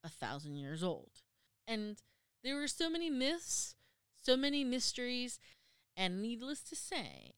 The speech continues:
it definitely has its share of ghosts. And, and there's a valid reason for that. I mean, it wasn't just a palace.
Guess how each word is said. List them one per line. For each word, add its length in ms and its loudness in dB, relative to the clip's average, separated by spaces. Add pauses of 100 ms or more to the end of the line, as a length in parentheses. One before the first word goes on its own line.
it 180 -8 (140)
definitely 720 -4 (420)
has 600 -2
its 260 -2
share 280 2
of 160 -10
ghosts. 500 -2 (320)
And, 260 0
and 180 0
there's 240 8
a 60 0
valid 320 4
reason 320 -2
for 160 -4
that. 160 -2
I 20 -4
mean, 140 -4
it 80 -8
wasn't 300 -4
just 180 -8
a 40 -6
palace. 540 -2